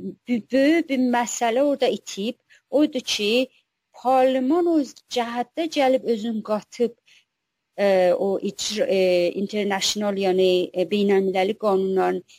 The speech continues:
icrasında özün, e, dar vaqa orada danışa bilər, yol verə bilər ki, özü, e, bir qanuni parlament nümayen-, e,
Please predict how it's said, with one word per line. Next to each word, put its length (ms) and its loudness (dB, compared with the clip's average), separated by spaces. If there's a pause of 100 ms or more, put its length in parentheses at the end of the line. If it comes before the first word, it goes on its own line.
(240)
icrasında 1000 0 (960)
özün, 500 0
e, 880 4
dar 240 -2
vaqa 240 0
orada 320 -6
danışa 480 -2
bilər, 320 -2
yol 400 0
verə 320 -2
bilər 480 -4
ki, 240 -8
özü, 460 0 (420)
e, 140 -4
bir 180 -4
qanuni 640 2
parlament 640 0
nümayen-, 480 -4
e, 160 -4